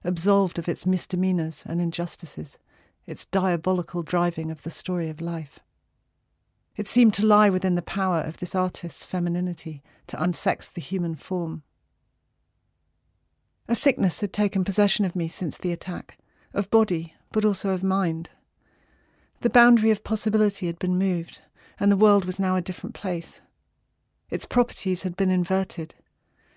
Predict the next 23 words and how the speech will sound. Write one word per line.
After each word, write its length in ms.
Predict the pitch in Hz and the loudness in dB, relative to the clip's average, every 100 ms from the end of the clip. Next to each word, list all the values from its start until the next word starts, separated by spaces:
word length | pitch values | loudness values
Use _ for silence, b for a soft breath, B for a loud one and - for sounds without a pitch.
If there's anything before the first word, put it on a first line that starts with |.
| _ _ | _ _
The 80 | - | -4
self 400 | - 254 214 - | 4 6 4 2
and 80 | 202 | -2
its 100 | - | -2
preoccupations 920 | - 214 190 - 202 208 208 180 170 | -2 0 0 -2 -2 -2 -2 -4 -4
were 60 | 185 | -2
shrunken 640 | - 208 202 - 160 165 208 | 0 0 -2 -4 -6 -6 -6
and 180 | 185 | -2
impotent, 560 | - 202 - - 170 - b b b b b - | 0 -2 -4 -10 -10 -10 b b b b b 2
and 140 | 208 | 6
the 80 | 220 | 6
exterior 560 | 208 - 240 226 196 | 4 2 4 6 4
plane, 520 | 185 - 214 185 170 170 | 0 0 0 0 -2 -4
with 120 | 180 | -4
its 120 | 175 | -4
prospects 580 | - - 208 - 160 - | -4 -4 -4 -4 -6 -4
of 100 | 185 | -4
imminent 420 | - 202 185 175 | 0 2 2 0
danger 440 | 196 196 190 175 156 | 0 0 0 -2 -4
and 140 | 170 | -4
disorder, 540 | 175 - 196 190 160 156 b b | -4 -2 -2 -4 -6 -8 b b
greatly 460 | - 185 - 165 160 | -2 0 0 -6 -4
enlarged. 680 | 170 170 180 160 160 - | -2 0 0 -2 -6 -12